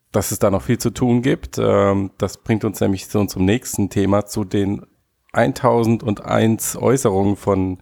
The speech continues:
äh, Epic-Chef Tim Sweeney, ähm, der sich mal wieder ausführlich zu Wort gemeldet hat.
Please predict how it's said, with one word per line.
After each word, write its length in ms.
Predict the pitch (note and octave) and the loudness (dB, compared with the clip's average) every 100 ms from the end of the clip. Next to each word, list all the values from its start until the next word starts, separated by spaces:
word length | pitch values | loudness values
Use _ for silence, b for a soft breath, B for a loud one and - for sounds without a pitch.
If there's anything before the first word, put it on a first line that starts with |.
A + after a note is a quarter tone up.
| B B B B - | B B B B -12
äh, 480 | - - G#2 G2+ F#2+ | -6 0 2 2 0
Epic-Chef 520 | - A#2 - A2 - | 0 0 0 -2 -2
Tim 260 | - A2 G2+ | 0 0 0
Sweeney, 540 | - A2 A#2 G#2+ B2 - - | 0 2 2 0 -2 -10 -16
ähm, 440 | - G#2 G2+ G2+ G2 | -8 -4 -4 -4 -2
der 140 | G2 | -2
sich 280 | F#2 F#2+ - | -2 -10 -12
mal 200 | - G2+ | -4 -2
wieder 360 | G2+ G#2+ G2 G2 | 0 0 2 2
ausführlich 420 | G2+ - F#2+ - | -2 -4 -6 -6
zu 120 | - | -4
Wort 160 | F#2+ G2 | -4 -4
gemeldet 420 | G2 G2+ G#2 - | -2 -2 -2 -2
hat. 160 | B2 | -4